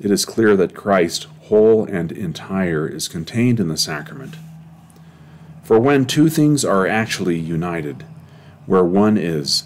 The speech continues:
the other must be. Uh, the next subheading is Christ, whole and entire, present under each species.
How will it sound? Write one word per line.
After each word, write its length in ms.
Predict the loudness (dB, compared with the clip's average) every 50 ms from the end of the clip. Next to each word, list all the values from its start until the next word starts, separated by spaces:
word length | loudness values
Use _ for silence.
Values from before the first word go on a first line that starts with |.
| -8 -20 -14
the 220 | -10 -8 -6 -6
other 240 | -4 -4 -2 -2 -2
must 320 | -4 -6 -8 -10 -12 -12
be. 320 | -12 -14 -14 -14 -18 -20 -20 -20 -20 -20 -20 -20 -20 -20 -20 -20 -20 -20 -20 -20 -20 -20 -20 -20 -20 _ _ _ _ _ _ _ _ _ _ _ _ _ _ _ _ _ _ _ -20 _ _ _ _ _ _ _ _ _ _ _ _ _ _ _ _ _ _ _ _ _ _ _ _ _ -20
Uh, 220 | -20 -20 -20 -18 -12
the 140 | -10 -8 -6
next 260 | -6 -6 -6 -4 -6
subheading 360 | -6 -6 -6 -6 -6 -6 -6
is 100 | -8 -8
Christ, 480 | -8 -8 -4 -2 0 0 0 -2 -6 -10
whole 540 | -12 -8 -4 0 0 2 2 2 0 -2
and 320 | -4 -6 -8 -8 -8 -8 -10
entire, 920 | -12 -10 -10 -10 -10 -14 -16 -12 -8 -6 -4 -4 -4 -6 -8 -10 -12 -18 _
present 500 | _ -6 -2 -2 -2 -2 -4 -6 -8 -10
under 280 | -8 -8 -8 -6 -8 -8
each 420 | -6 -4 -4 -4 -6 -8 -14 -16 -18 -20
species. 760 | -18 -14 -8 -4 -4 -4 -4 -6 -10 -10 -10 -10 -10 -12 -12